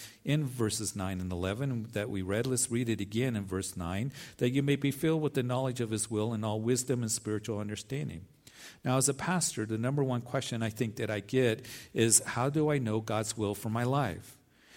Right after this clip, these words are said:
There are many books that are written in Christian circles on how to know or the secret of knowing God's will.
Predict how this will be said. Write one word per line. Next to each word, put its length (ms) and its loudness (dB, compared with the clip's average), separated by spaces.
There 120 4
are 60 4
many 260 4
books 360 0
that 100 4
are 80 2
written 260 0
in 120 0
Christian 360 -4
circles 560 -2
on 140 -4
how 240 0
to 180 -4
know 280 2
or 140 4
the 120 0
secret 420 2
of 100 0
knowing 300 0
God's 340 -2
will. 420 -4